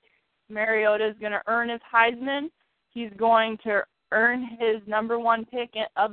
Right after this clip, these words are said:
the draft in this game, complete with Oregon's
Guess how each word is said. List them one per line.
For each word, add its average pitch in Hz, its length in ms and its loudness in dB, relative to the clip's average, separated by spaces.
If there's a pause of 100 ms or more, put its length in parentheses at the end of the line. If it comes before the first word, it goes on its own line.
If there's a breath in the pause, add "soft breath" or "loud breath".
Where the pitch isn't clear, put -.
the 208 80 -8
draft 214 440 2 (760)
in 220 160 -4
this 208 160 -6 (120)
game, 190 400 -12 (760)
complete 262 500 -2
with 220 280 4 (100)
Oregon's 208 720 -2